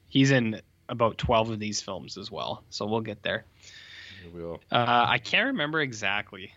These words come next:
Speaker 1: what the Dick Miller's line was. Uh, something about blowing a dick off or something like that. But, uh, I liked it. And this
Speaker 2: Well,
Speaker 1: one too, it, uh, it has some stunts in it, which was nice.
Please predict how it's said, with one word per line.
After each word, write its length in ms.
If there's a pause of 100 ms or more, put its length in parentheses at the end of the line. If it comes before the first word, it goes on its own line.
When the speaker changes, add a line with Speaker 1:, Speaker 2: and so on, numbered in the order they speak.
(160)
Speaker 1:
what 180
the 140
Dick 220
Miller's 300
line 240
was. 440
Uh, 240
something 300
about 220
blowing 340
a 40
dick 300
off 260
or 60
something 220
like 140
that. 240
But, 240
uh, 40 (120)
I 80
liked 280
it. 280 (160)
And 80
this 120
Speaker 2:
Well, 120
Speaker 1:
one 80
too, 180
it, 140 (100)
uh, 60
it 260
has 180
some 140
stunts 420
in 100
it, 160
which 160
was 160
nice. 400